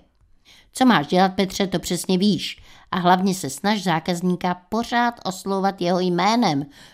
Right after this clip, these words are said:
To navodí pozitivní atmosféru.“ Ťukl jsem na vizitku na dveřík. Zákazník se jmenoval Dvořák.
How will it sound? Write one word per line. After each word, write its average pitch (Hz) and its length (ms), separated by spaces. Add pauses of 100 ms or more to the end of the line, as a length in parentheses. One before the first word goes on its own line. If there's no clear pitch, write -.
(100)
To 175 100
navodí 180 460
pozitivní 170 720
atmosféru.“ 104 840 (840)
Ťukl 190 320
jsem 254 280
na 185 100
vizitku 156 520
na 151 140
dveřík. 151 600 (480)
Zákazník 180 680
se 160 120
jmenoval 151 420
Dvořák. - 640